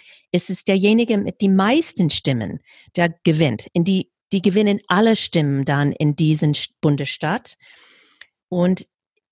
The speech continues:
es ist nicht, dass du unbedingt eine fünfzig Prozent oder absolute Mehrheit haben musst. Und wenn du die zweite oder drittplatzierte mit fünfzehn oder fünfundzwanzig die Stimmen in einem Bundesstaat,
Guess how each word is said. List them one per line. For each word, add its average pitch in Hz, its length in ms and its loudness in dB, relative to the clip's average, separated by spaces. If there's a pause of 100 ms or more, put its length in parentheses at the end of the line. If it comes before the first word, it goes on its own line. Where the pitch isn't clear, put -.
(140)
es 196 220 0
ist - 360 -2
nicht, 226 340 2
dass 202 180 -2
du 202 120 -2
unbedingt 185 560 0
eine 170 320 -2
fünfzig - 540 -4
Prozent 165 600 -2
oder - 280 -6
absolute 175 640 0
Mehrheit 160 420 2
haben 131 220 0
musst. 117 360 -2 (520)
Und 170 180 2
wenn 185 180 4
du 175 360 2
die 175 160 -4
zweite 196 500 0
oder 147 180 0
drittplatzierte 175 1000 -2
mit 147 280 -4 (460)
fünfzehn 160 600 2
oder 143 140 2
fünfundzwanzig 151 840 0
die 160 100 0
Stimmen 151 340 0
in - 60 -4
einem 147 260 -2
Bundesstaat, 165 580 -2